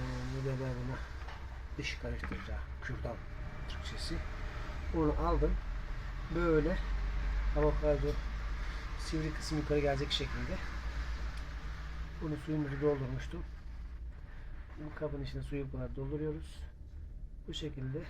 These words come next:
koyuyoruz. Yani gördüğünüz gibi, e, alt kısmı,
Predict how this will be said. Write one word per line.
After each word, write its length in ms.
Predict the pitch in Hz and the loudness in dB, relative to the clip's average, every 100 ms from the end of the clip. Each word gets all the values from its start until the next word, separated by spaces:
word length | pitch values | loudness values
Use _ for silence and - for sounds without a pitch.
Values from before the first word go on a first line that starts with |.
| - - - - - - - - - - | -6 -8 -8 -8 -10 -10 -10 -8 -8 -4
koyuyoruz. 580 | 143 131 120 139 - - - - - - - - - - - - - | -2 -2 -2 -4 -6 -10 -10 -10 -10 -10 -8 -8 -8 -10 -8 -8 -4
Yani 300 | 147 135 131 | -2 -2 -2
gördüğünüz 460 | 135 135 135 139 127 | -2 -2 0 -2 -2
gibi, 240 | 123 147 - - - - - - - - - - | -4 -4 -6 -8 -8 -8 -8 -8 -8 -8 -6 -6
e, 40 | 135 131 131 - | -4 -4 -4 -2
alt 220 | 139 - | -2 -2
kısmı, 340 | - 156 170 | -2 0 0